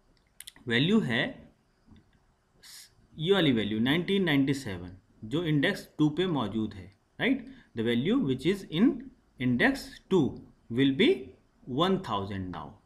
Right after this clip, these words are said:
अब हमने प्रिंट स्टेटमेंट किया तो आप देख सकते हैं यहाँ पे नाइनटीन नाइंटी सेवन के बदले क्या आ गया? वन थाउजेंड आ गया। Now we have one thousand in place of nineteen ninety-seven।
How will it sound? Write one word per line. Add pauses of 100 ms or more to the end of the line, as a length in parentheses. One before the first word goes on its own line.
(300)
अब
हमने
प्रिंट
स्टेटमेंट
किया
तो
आप
देख
सकते
हैं (440)
यहाँ
पे
नाइनटीन
नाइंटी
सेवन
के
बदले (1080)
क्या
आ
गया? (200)
वन
थाउजेंड
आ
गया।
Now (280)
we
have
one
thousand
in
place
of (380)
nineteen (560)
ninety-seven।